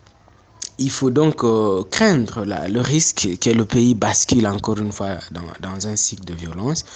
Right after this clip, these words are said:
parce que ces élections-là étaient censées résoudre la crise politique que connaît le pays. Mais à l'allure où vont les choses, en tout cas,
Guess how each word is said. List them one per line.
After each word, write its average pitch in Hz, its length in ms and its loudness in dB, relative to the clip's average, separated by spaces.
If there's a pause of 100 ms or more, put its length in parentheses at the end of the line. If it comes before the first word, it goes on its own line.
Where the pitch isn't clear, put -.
(320)
parce - 240 -2
que 151 300 2
ces 113 280 0
élections-là 120 560 2
étaient 113 240 0
censées 107 600 0
résoudre 113 480 0
la 98 140 0
crise - 600 0
politique 95 600 -4
que 101 60 -6
connaît 92 320 -6
le 85 120 -10
pays. 78 300 -12 (440)
Mais 110 160 2
à 95 280 0
l'allure 117 360 2
où 113 60 2
vont 110 140 0
les 95 140 0
choses, 117 280 0
en 92 100 -2
tout 87 160 -12
cas, 156 260 -2